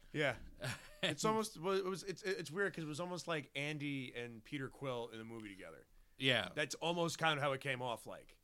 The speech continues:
Speaker 2: Absolutely.
Speaker 1: Yeah.
Speaker 2: Absolutely. And I, <laughs> I thought all the lines the, the Raptors have were really funny.
Speaker 1: Oh, I hate Mondays. <laughs> Just, but it's just, it, it, it, it does. You're right. And the fa-, oh, and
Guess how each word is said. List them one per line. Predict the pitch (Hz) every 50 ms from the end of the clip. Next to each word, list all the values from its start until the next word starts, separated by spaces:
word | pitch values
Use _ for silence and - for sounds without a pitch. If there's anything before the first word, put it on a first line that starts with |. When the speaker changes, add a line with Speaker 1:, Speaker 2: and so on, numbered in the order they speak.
| - - -
Speaker 2:
Absolutely. | 135 147 - - 160 143 117 - - 131
Speaker 1:
Yeah. | 120 95 87
Speaker 2:
Absolutely. | 127 127 - - 131 123 - - 110
And | 113 131
I, | 127 - - - - - 143 -
<laughs> | - - - - - - -
I | -
thought | 131 - 180 165
all | 165 151
the | 135 139
lines | 135 131 127 - - - - -
the, | - 135 120 110 95
the | 110
Raptors | 110 117 123 120 - 117 104 -
have | 117 110 - 98
were | 95
really | 95 95 101 95 95
funny. | 92 - 196 202
Speaker 1:
Oh, | 202 196 185 180 160 135 - -
I | - 135
hate | 120 135 123 107
Mondays. | 107 110 113 110 107 101 101 110 -
<laughs> | - 135 294 - 254 269 240 202 247 233 294 480 466 - 440 480 - - - - 381 320 - - - - - -
Just, | - 208 208 - - 190 208 - - 233 - - -
but | 208 - - - - -
it's | 190 196 - -
just, | - 196 180 156 - - - - - - - _
it, | - 170 185 -
it, | 165 165 - -
it, | - 165 165 156 - - 147 156 156
it | 175 151
does. | - 247 240 214 160 127
You're | 160 165
right. | 175 190 202 185 147 127
And | - 151 156 147 131
the | - 151
fa-, | - - - -
oh, | - 320 427 392 - -
and | 233 226 226